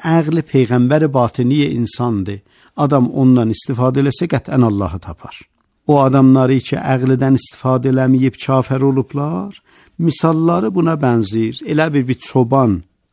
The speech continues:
qoyunları ilə danışır, amma o qoyunlar heç zat düşünmürlər bunun sözlərindən. Baş tapanmırlar, fəqət bir səs eşidirlər. Adət eləyiblər o səsə,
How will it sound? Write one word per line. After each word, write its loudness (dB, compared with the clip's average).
qoyunları 6
ilə 6
danışır, 0
amma 2
o -4
qoyunlar 4
heç -2
zat -4
düşünmürlər 0
bunun -4
sözlərindən. -8
Baş -4
tapanmırlar, -2
fəqət -6
bir -4
səs -4
eşidirlər. -8
Adət 0
eləyiblər 0
o 0
səsə, -2